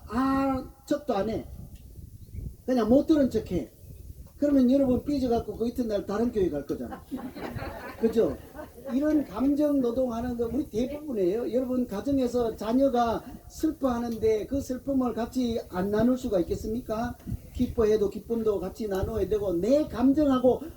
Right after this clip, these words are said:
관계없이 상대방을 생각하며 살아야 하는 것이 우리 그리스도인들의 일면이기도 하잖아요. 예수 믿으면서 시장에 가서 콩나물 값을 갖다가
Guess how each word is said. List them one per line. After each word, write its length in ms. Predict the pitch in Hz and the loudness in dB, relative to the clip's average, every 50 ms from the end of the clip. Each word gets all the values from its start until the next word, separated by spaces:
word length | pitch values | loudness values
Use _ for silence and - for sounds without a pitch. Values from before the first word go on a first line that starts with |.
| - - | -16 -8
관계없이 800 | 233 226 285 320 330 285 269 233 214 - - - 254 254 247 226 | -2 2 4 6 6 6 4 2 2 0 -2 -4 -2 -2 0 -2
상대방을 760 | - - - 202 214 247 247 269 254 262 277 277 269 262 247 | -4 -8 -10 -4 -2 0 0 0 0 0 0 0 0 0 0
생각하며 920 | 190 - - 262 277 277 285 269 - - 240 240 233 240 240 247 247 226 - - - - - - | -2 -4 -4 -2 0 0 0 -2 -2 -4 -2 0 2 4 4 4 4 2 -2 -6 -14 -18 -20 -16
살아야 540 | - - 277 277 269 262 233 214 202 196 180 | -12 -8 -4 -2 0 0 0 0 0 -2 -2
하는 400 | 175 - - 240 262 285 277 254 | -4 -6 -4 -2 0 2 2 2
것이 440 | 220 220 - - 254 262 247 196 - - - - - | 2 0 0 2 2 4 4 2 0 -6 -10 -10 0
우리 300 | 226 262 302 285 - - | 4 4 4 4 2 -2
그리스도인들의 1300 | - - 208 - 269 277 302 269 - - - 262 254 247 226 247 269 269 240 233 220 202 208 220 220 196 - - - - - | -4 -2 2 2 2 2 2 -2 -4 0 2 4 4 4 4 4 4 4 4 4 2 4 4 4 2 2 0 -6 -12 -10 0
일면이기도 840 | 262 247 262 269 262 254 254 240 226 208 196 233 226 208 226 190 190 | 4 6 8 8 8 8 8 6 4 2 0 -2 -4 -6 -6 -6 -4
하잖아요. 720 | 165 170 165 202 208 359 156 285 285 262 226 202 - - - - - - - - - - - - | -6 -4 -4 -2 0 0 0 0 0 0 -2 -2 -4 -6 -8 -12 -16 -16 -12 -12 -12 -10 -10 0
예수 280 | 156 233 262 - 294 277 | 2 2 4 4 4 4
믿으면서 580 | 269 269 233 254 240 240 233 220 220 233 220 - | 4 4 4 2 2 2 0 0 0 -2 -2 -2
시장에 460 | - 269 262 240 269 262 247 247 220 | -2 -4 -2 0 0 2 2 0 0
가서 280 | 226 226 220 247 220 | 0 0 0 0 -2
콩나물 460 | - 196 233 233 240 240 240 254 247 - | -2 -4 -2 0 2 4 4 4 2 2
값을 340 | 214 220 - - 269 262 | -2 -6 -4 -2 -4 -2
갖다가 480 | - 233 226 - - 247 233 226 202 | 0 0 -2 0 0 0 0 0 0